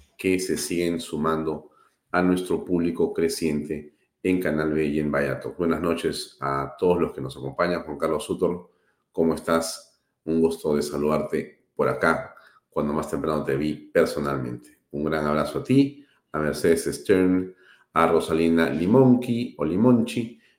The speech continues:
y a todas las personas que amablemente nos escriben todos los días y están pendientes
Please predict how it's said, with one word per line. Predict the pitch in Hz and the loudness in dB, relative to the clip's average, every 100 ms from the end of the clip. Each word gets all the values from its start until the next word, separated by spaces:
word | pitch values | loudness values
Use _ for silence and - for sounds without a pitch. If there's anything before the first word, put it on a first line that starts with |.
| _ | _
y | 151 | 2
a | 147 | 6
todas | 147 143 | 10 10
las | 131 | 8
personas | - - 104 101 - | 0 -2 0 0 0
que | - 101 101 - - _ - | 2 2 2 -8 -20 _ -2
amablemente | 85 90 87 85 82 82 85 92 | 2 2 2 2 0 0 -2 -4
nos | 87 80 | -6 -6
escriben | 78 - 80 78 73 | -10 -6 -4 -2 -2
todos | 85 76 | 0 0
los | 67 | -2
días | 76 71 71 - | -4 -4 -6 -8
y | |
están | 73 82 76 | -6 -4 -2
pendientes | 73 71 71 69 69 - | -2 -2 -4 -6 -10 -14